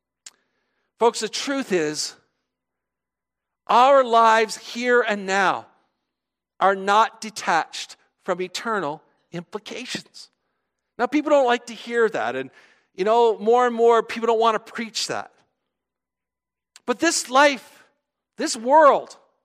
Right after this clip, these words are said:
has a shelf life. This life and this world has a shelf life. Life as we know it here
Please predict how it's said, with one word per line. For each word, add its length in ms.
has 220
a 80
shelf 440
life. 380
This 220
life 240
and 160
this 160
world 240
has 160
a 80
shelf 340
life. 260
Life 380
as 180
we 140
know 300
it 80
here 480